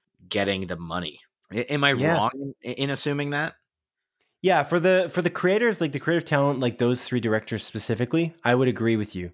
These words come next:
Speaker 2: I think that that makes sense. Um, yeah, like, the, the Legendary Pictures situation was they were worried about the money. I think that that's, they patched that up, but this is kind of two different stories. It's a tale of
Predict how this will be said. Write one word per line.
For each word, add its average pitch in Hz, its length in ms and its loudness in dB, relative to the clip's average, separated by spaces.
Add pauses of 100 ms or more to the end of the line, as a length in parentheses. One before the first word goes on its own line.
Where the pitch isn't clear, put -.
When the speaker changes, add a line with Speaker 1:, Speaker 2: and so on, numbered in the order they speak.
(120)
Speaker 2:
I 110 80 -6
think 113 140 0
that 110 220 0
that 110 180 0
makes 107 240 -4
sense. 120 420 -4 (380)
Um, 110 340 0 (640)
yeah, 110 300 2
like, 107 160 0
the, 147 320 2 (380)
the 151 100 2
Legendary 220 420 2
Pictures 185 540 -4
situation 202 680 -4
was 151 300 0
they 147 120 2
were 175 140 4
worried 147 300 2
about 123 220 -2
the 117 60 -4
money. 98 360 -6 (180)
I 104 40 -12
think 117 200 -6
that 98 140 -16
that's, 131 420 -2 (320)
they 143 80 0
patched 180 420 0
that 156 220 2
up, 175 300 0
but 131 80 -4
this 170 160 0
is 170 80 -2
kind 170 180 2
of 147 80 -2
two 156 140 -2
different 135 280 -2
stories. 92 540 -6
It's 95 140 -14
a 104 40 -14
tale 127 360 0
of 104 160 -6